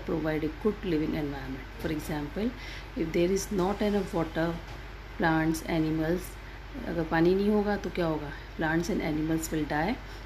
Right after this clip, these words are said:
and ecosystem will not exist। इकोसिस्टम के अगर एग्जांपल्स हम देखें तो कौन कौन से हैं? डेजर्ट,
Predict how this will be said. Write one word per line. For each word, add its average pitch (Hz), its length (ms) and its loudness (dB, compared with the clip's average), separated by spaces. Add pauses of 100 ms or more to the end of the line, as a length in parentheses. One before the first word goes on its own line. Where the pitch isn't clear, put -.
(140)
and 190 180 0
ecosystem 185 640 2
will 151 180 0
not 165 500 -4
exist। - 540 -8 (1900)
इकोसिस्टम 208 560 2
के 220 100 4
अगर 208 160 4
एग्जांपल्स 185 800 2
हम 180 160 4
देखें 165 400 -2
तो - 300 -10
कौन 165 200 0
कौन 170 220 0
से - 140 -2
हैं? 190 140 0
डेजर्ट, 165 520 2